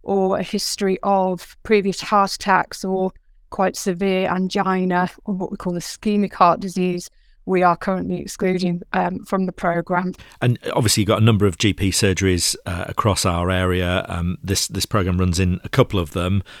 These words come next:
Speaker 2: Uh, w-, what happens? How long does it last? And, and what can people expect if they sign up?
Speaker 1: So the program actually runs for nine months. So it's quite a long course. It starts initially with a bit of a commitment where every week for about five weeks, we would expect you to attend the sessions.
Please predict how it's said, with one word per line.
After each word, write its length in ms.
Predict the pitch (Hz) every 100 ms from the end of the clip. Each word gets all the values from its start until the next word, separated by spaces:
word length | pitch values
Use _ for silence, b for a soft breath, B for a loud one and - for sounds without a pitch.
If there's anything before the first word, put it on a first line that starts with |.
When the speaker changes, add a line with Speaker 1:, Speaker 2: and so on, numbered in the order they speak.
| B
Speaker 2:
Uh, 180 | - 95
w-, 220 | 95 117
what 260 | 113 120 113
happens? 380 | 110 - 92 85
How 120 | 98
long 100 | 90
does 100 | 87
it 100 | 95
last? 440 | 90 92 87 - 95
And, 240 | 85 85
and 220 | 87 87
what 180 | 92 -
can 80 | 87
people 220 | 92 87
expect 440 | - - 95 -
if 80 | 85
they 120 | 87
sign 280 | 80 85 82
up? 180 | 82 -
Speaker 1:
So 440 | - 233 226 226
the 100 | 208
program 540 | - 269 294 302 285 277
actually 320 | 277 - 269
runs 300 | 233 226 220
for 100 | -
nine 400 | 220 208 202 190
months. 500 | 180 156 - - - -
So 140 | -
it's 180 | 214 185
quite 300 | - - 349
a 60 | 269
long 180 | 254 247
course. 540 | - 196 165 170 -
It 220 | - 233 -
starts 400 | - 302 302 -
initially 640 | 269 285 254 - 226 202
with 160 | 190
a 40 | 196
bit 200 | 262 -
of 80 | 233
a 40 |
commitment 680 | - 233 226 - 202 196 185
where 220 | 196 196
every 320 | 208 202 202 214
week 460 | 208 214 196 -
for 100 | -
about 300 | 190 190 202
five 400 | - 262 254 233
weeks, 500 | 190 185 175 170 -
we 160 | 196 202
would 220 | 208 208
expect 420 | 196 - 208 -
you 80 | 190
to 160 | - 185
attend 420 | 185 - 190 175
the 60 |
sessions. 840 | 196 - 170 - 165 165 165 175